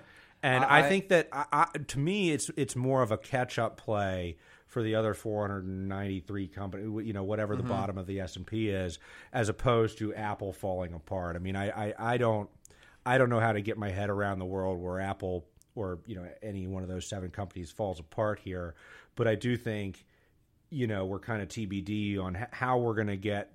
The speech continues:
Speaker 1: the, the convergence of that. You know, d-, that, that could be a couple of things. Either those companies do poorly, the other companies catch up,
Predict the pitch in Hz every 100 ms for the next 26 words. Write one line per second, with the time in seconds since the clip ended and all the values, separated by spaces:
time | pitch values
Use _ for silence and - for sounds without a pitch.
0 | - 147 110 95 139 117 101 - 104 98
1 | 110 107 95 92 82 - - _ _ _
2 | _ _ _ 120 98 87 92 90 117 104
3 | 101 120 131 117 120 120 110 107 - 117
4 | 104 95 107 90 95 95 104 110 101 113
5 | 101 101 90 95 90 - 120 113 107 104
6 | 98 - - - 101 95 104 92 90 -
7 | 87 - 104 101 -